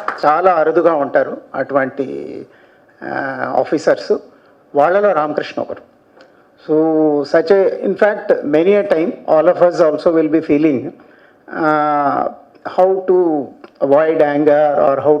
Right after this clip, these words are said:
to be there humble, gentle and genteel. And he is a man who is humble, gentle, not only gentle, he is a genteel,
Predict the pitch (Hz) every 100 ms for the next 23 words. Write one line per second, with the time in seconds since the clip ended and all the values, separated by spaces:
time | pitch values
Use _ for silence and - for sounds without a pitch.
0 | 151 143 147 143 147 143 139 143 147 151
1 | 143 - - 139 151 156 151 143 135 135
2 | 135 135 131 - - - - - - 185
3 | 190 175 202 208 196 165 147 139 - -
4 | _ _ _ _ 147 151 147 135 139 151
5 | 196 - - 131 139 151 170 214 170 170
6 | 202 208 202 160 165 175 147 - 190 170
7 | 180 160 160 196 311